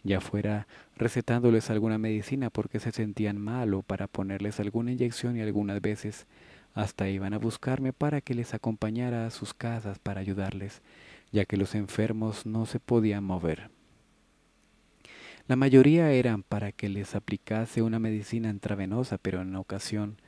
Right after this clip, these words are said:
me tocó hacer también de partera. Así que una noche te sentaste en el sofá a conversar conmigo y me interrogaste sobre si eso era lo que quería hacer en mi vida. Y yo no dudé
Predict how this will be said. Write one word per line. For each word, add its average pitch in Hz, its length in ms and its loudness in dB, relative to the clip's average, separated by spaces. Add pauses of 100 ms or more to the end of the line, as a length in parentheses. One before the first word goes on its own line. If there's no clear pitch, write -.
(520)
me 113 100 2
tocó 117 380 4
hacer 117 260 -4
también 117 480 -2
de 104 100 -6
partera. 104 540 -6 (1700)
Así 135 220 2
que - 140 0
una 190 180 4
noche 127 540 0
te 104 80 -8
sentaste 101 440 -4
en 101 60 0
el 104 80 -2
sofá 113 320 -2
a 107 60 -4
conversar 101 500 -4
conmigo 107 460 0
y 104 40 0
me 101 80 -2
interrogaste 101 600 -2
sobre 101 300 -2
si 92 220 -4
eso 131 420 2
era 123 160 2
lo 107 100 -2
que 104 100 -4
quería 95 340 -4
hacer 117 340 -4
en 107 120 -6
mi 98 120 -4
vida. 110 320 -4 (680)
Y 110 140 4
yo 98 240 6
no 101 100 4
dudé 123 540 6